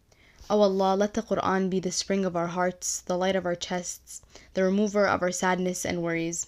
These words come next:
And it's interesting that the Prophet sallallahu alaihi wasallam used the word rabi' in this du'a. So rabi' has two meanings. The first meaning of the word rabi' is the passages of water that basically irrigate the land. And so we're basically asking Allah subhanahu wa ta'ala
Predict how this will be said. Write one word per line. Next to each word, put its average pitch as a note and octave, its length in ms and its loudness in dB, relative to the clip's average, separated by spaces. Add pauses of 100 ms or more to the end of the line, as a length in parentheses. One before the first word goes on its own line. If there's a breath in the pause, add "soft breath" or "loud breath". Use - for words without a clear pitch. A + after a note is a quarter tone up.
(100)
And A#3 120 8
it's A#3+ 100 2
interesting C#4+ 400 6
that B3 120 2
the G#3 60 0
Prophet A3 300 0
sallallahu G#3 80 -4
alaihi G3 280 0
wasallam G3+ 40 4
used G#3+ 180 2
the G#3+ 80 4
word F#3+ 280 2
rabi' F3+ 320 2 (180)
in G#3+ 160 4
this G3+ 220 2
du'a. E3+ 420 2
So G#3+ 140 4
rabi' A3 260 6
has - 320 0
two G#3 160 2
meanings. F3 560 -2
The G#3 80 -6
first C#4+ 380 4
meaning G#3+ 260 2
of F#3+ 140 0
the F#3+ 80 2
word F#3 240 0
rabi' F3+ 340 0 (560 loud breath)
is G3+ 160 2
the G3 100 0
passages A3+ 600 0
of F3 160 -2
water F#3+ 380 6
that F#3+ 280 0
basically G#3 540 2
irrigate F3+ 480 2
the F3+ 100 0
land. E3 400 -2
And A3+ 180 6
so A3 280 8
we're A3+ 140 6
basically C#4 420 6
asking A#3+ 440 6
Allah A3 220 4
subhanahu G#3 500 -2
wa F#3 60 -4
ta'ala F3+ 460 -2